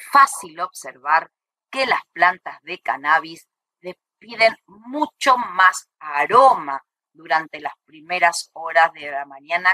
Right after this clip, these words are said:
que durante la parte más calurosa del día. ¿Por qué? Porque buena parte de los terpenos se van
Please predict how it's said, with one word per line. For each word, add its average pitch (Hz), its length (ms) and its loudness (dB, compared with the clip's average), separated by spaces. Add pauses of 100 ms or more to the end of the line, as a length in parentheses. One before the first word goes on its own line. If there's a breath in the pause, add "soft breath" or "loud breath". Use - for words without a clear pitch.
que 143 140 -20
durante 143 500 -16
la 139 140 -16
parte - 440 -8
más 143 200 -10 (120)
calurosa 139 640 -6
del 139 260 -20
día. 139 340 -18 (380)
¿Por 175 240 2
qué? 143 220 -18 (420)
Porque 143 320 -18
buena 226 480 2 (100)
parte 185 460 2
de 143 160 -20
los 196 300 -2
terpenos 180 720 0 (280)
se - 360 0
van 196 340 6